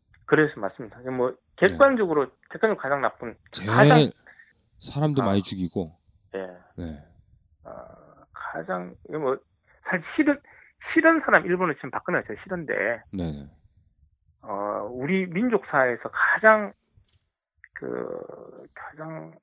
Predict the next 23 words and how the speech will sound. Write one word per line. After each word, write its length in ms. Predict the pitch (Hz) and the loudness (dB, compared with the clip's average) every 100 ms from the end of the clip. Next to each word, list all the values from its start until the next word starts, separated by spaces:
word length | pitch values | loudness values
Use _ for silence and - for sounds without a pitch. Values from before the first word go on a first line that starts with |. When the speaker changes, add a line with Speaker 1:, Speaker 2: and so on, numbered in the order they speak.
| - | -2
Speaker 1:
악한 360 | 208 - 240 | -2 0 -2
사람? 340 | 196 147 151 - _ | -2 -2 -2 -4 _
Speaker 2:
네. 260 | 104 82 73 _ _ - | -10 -10 -10 _ _ -12
Speaker 1:
가장 380 | - - 190 | -4 0 0
많은 280 | 131 120 - | 0 2 2
범죄를 340 | 170 185 196 131 | 4 4 4 0
저지르는 380 | 123 127 120 | -6 -10 -14
사람은 340 | 123 - 123 156 | -18 -18 -16 -16
이승만인 380 | - 180 147 170 | -18 -20 -20 -20
것 100 | _ | _
같아요. 100 | - - - | -20 -20 -8
Speaker 2:
그, 120 | - 139 | -2 4
저는 220 | 143 170 | 6 8
어렸을 340 | 117 143 185 | 10 8 6
때 420 | 170 143 123 120 92 | 2 4 4 4 2
이승만 760 | 92 127 123 160 160 147 135 113 _ _ 117 | -2 -4 -4 0 0 0 -2 -8 _ _ -2
그 200 | 113 104 - | -2 -2 -2
교과서에 440 | 127 190 170 143 | 0 4 4 4
보면 720 | 110 107 101 98 98 87 76 - _ _ _ | 2 -2 -2 -2 -4 -6 -10 -16 _ _ _
Speaker 1:
응. 160 | 226 208 | -12 -4
Speaker 2:
초대 260 | - 240 220 | 2 6 6
대통령이기도 800 | 147 135 127 117 104 92 85 98 | 4 2 0 0 0 -4 -6 -6
하고, 680 | 131 120 85 82 80 71 | -6 -6 -6 -4 -6 -10